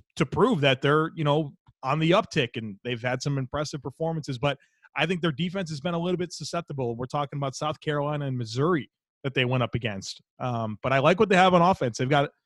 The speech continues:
some N F L talent at receiver. Eric Gray's a good running back. They've got all five stars on their offensive line, an experienced quarterback, but I don't know. I, I've been really impressed with Georgia. I'm gonna ride the hot hand. How about this one? Jeez.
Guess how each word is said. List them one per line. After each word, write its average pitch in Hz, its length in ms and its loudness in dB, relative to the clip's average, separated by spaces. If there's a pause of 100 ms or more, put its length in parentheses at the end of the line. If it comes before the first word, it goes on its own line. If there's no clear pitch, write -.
(380)
some 135 220 0
N 156 80 4
F 151 100 2
L 147 140 4
talent 151 320 4
at 131 80 0
receiver. 156 560 0
Eric 139 300 -2
Gray's 131 400 0
a 123 40 -6
good 127 180 0
running 139 240 2
back. 135 240 2
They've 120 120 -6
got 117 300 0
all 147 180 2
five 143 280 0
stars 165 360 0
on 147 80 0
their 143 100 0
offensive 143 460 -2
line, 139 360 -4 (300)
an 127 80 -6
experienced 147 520 -6
quarterback, 131 520 -6
but 120 180 -8 (640)
I 139 60 -6
don't 135 80 -2
know. 110 120 -2 (220)
I, 120 100 -10 (100)
I've 139 100 -4
been 139 120 -2
really 139 240 -2
impressed 127 320 -4
with 117 80 -8
Georgia. 120 380 -4
I'm 117 100 -4
gonna 110 160 -8
ride 107 200 -4
the 98 80 -8
hot 98 200 -8
hand. 98 220 -10 (1300)
How 175 80 4
about 151 120 6
this 170 200 4
one? 107 200 -4
Jeez. 147 560 -4